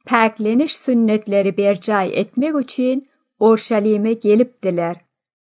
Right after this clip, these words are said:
Olar Isany gözleýärdiler. "Ibadathanada dur kalar, biri birlerine, 'Nähilde fikir etýärsiňiz? Ol bayrama gelermi,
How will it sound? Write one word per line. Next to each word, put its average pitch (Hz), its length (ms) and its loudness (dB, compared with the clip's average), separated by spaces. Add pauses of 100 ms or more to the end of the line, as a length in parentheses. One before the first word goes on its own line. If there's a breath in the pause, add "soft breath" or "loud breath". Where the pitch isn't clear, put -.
(260)
Olar 302 420 8 (100)
Isany 254 600 4
gözleýärdiler. 220 1120 4 (560)
"Ibadathanada 240 1300 4
dur 320 240 0
kalar, 220 600 2 (400)
biri 269 360 4
birlerine, 220 840 2 (320)
'Nähilde 262 680 2
fikir 220 340 -6
etýärsiňiz? 190 960 -2 (500)
Ol 285 240 8 (360)
bayrama 233 500 4
gelermi, 285 880 2